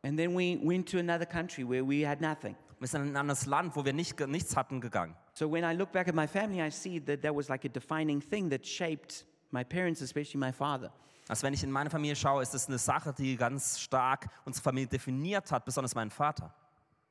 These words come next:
Speaker 1: Then, who were the heroes or the villains or the scapegoats in your family?
Speaker 2: Wer war, wer waren die Helden, Schurken oder auch Sündenböcke in deiner Familie?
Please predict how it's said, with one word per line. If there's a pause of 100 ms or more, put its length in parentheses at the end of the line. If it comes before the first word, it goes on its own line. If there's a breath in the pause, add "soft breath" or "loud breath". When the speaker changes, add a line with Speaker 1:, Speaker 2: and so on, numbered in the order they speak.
(440)
Speaker 1:
Then, (1160)
who
were
the
heroes
or
the
villains
or
the
scapegoats
in
your
family?
Speaker 2:
Wer
war,
wer
waren
die
Helden,
Schurken
oder
auch
Sündenböcke
in
deiner
Familie?